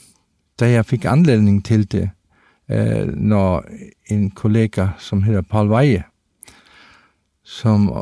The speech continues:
er overlæge og har lavet en masse forskning inden for forurening og så videre, så har han en hypotese om, at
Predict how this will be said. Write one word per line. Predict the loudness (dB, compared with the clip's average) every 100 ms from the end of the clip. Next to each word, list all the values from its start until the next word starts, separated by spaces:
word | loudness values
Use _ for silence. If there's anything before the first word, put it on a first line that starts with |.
| -10 -6
er | -2
overlæge | 0 0 2 0 -2
og | -2
har | 0
lavet | 2 0 -2
en | -2
masse | -2 -2 -6
forskning | -4 -2 -2 -4 -4 -4 -4
inden | -4 -4
for | -4 -6 -4 -6
forurening | -4 -2 -2 0 2 2 2 -2
og | -6 -6
så | -4
videre, | -4 -2 -4
så | -4 -4 -4 -10 -18
har | -4 -2
han | 0 -2 -4 -8 -4
en | 0
hypotese | 0 0 -4 -2 0 0 0
om, | 0 0
at | 0